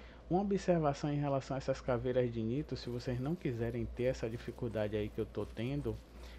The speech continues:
é o seguinte: qualquer morto-vivo de Dark Souls que seja imortal, seja por causa de uma bruxa ou por causa de próprio Nito que tá ressuscitando eles, qualquer um desses bichos que seja ressuscitado por magia negra,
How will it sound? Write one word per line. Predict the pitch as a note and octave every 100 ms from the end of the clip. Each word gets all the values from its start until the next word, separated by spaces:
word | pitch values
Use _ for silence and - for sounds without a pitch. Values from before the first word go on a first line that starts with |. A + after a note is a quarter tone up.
| -
é | B2
o | C#3+
seguinte: | - C#3+ A#2+ A#2+ A#2 A2+ A2 - -
qualquer | - F3 - - G3+ A3
morto-vivo | G#3 G#3 - D#3 A#2 A#2+ B2 B2
de | A#2
Dark | G#2+ A#2+ -
Souls | - - G#2+ -
que | C3
seja | B2 - C#3 D#3 D3+
imortal, | B2+ A#2 A2+ - A#2 A2 A2+
seja | - A#2+ B2+
por | - A#2
causa | - A#2+ A#2+
de | A2
uma | A#2+ G#2+
bruxa | F#2+ G2+ A#2+ B2+ - G#2+ F#2+
ou | A#2
por | - A#2
causa | - A#2 A#2
de | A2+ A2+
próprio | A#2 A#2 - A#2+
Nito | G#2+ A2 C3 G2+
que | -
tá | - A2+
ressuscitando | A2+ - - A2+ - G#2+ G2
eles, | G2+ B2 G#2 - - - - - - - -
qualquer | F3 G#3+
um | A3
desses | F#3 F3 D#3 B2
bichos | A#2 B2 B2
que | -
seja | - C#3+ C#3+
ressuscitado | C3+ - B2 A#2 - G#2+
por | G#2 A2
magia | A2 G#2 G2 G#2+ A2+
negra, | G2 G2+ B2+ B2 G2